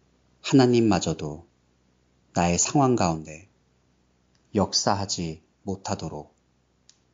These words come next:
내가 막고 있는 것은 아닙니까? 그렇다면 그것은 주제 넘은 행동입니다. 당신의 상황이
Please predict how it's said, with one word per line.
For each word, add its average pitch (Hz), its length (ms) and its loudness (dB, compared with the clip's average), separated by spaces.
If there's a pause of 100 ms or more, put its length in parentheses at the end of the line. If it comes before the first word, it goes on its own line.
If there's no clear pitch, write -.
(160)
내가 85 360 -2
막고 87 440 -2
있는 92 240 -2
것은 78 440 -10 (440)
아닙니까? 87 800 -4 (2000)
그렇다면 85 800 -4 (500)
그것은 85 600 -8 (800)
주제 107 280 0
넘은 82 540 -2
행동입니다. 110 800 -4 (2250)
당신의 101 520 2
상황이 101 640 0